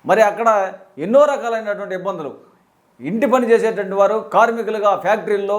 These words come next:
డ్రైవర్లుగా, అనేక రకాలుగా కూలి పని చేసుకునేటటువంటి వారు ఇక్కడి నుంచి వెళ్ళి, అక్కడకు వెళ్ళిన తర్వాత కొంతమంది యజమానుల యొక్క దయాదాక్షిణ్యాల వల్లే,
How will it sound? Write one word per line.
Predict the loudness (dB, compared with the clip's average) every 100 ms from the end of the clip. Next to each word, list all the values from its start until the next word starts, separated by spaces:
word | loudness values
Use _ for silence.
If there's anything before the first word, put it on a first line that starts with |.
| -2
డ్రైవర్లుగా, | 0 2 2 2 2 2 2 2
అనేక | 0 2
రకాలుగా | 2 2 0 0
కూలి | 0 -2 -2
పని | -2 0
చేసుకునేటటువంటి | -2 -4 -2 0 2 0 0
వారు | 2 4 2 0 -8 -10 -4
ఇక్కడి | -2 -2
నుంచి | 0 2
వెళ్ళి, | 2 4 2 0 -8 -20 _ _ -8
అక్కడకు | 0 0 2 2
వెళ్ళిన | 0 2 2
తర్వాత | 2 2 0 -2
కొంతమంది | -2 -2 0 2 2 -2 -14 _ _ _ _ -4
యజమానుల | 2 4 4 4 2
యొక్క | -2 0 2 2 0
దయాదాక్షిణ్యాల | 2 4 4 2 0 -8 -4 -2
వల్లే, | -2 2 2